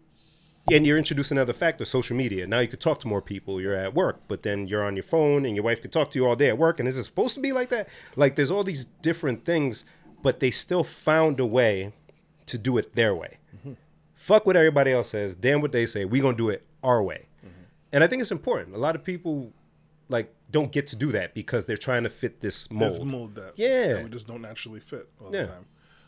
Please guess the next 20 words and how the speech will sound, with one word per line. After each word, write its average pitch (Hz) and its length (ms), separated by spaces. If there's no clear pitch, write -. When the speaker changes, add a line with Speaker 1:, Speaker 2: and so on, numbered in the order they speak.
Speaker 2:
Um, 98 300
yeah, 277 180
I, 135 300
I 160 100
certainly 196 300
agree 131 180
with 139 140
you. 107 100
I 113 60
mean, 120 160
I, 117 160
so - 160
I 131 140
think 135 240
of, 117 320
you 123 60
know, 135 60
I 127 100
hear, 123 540
um, 98 560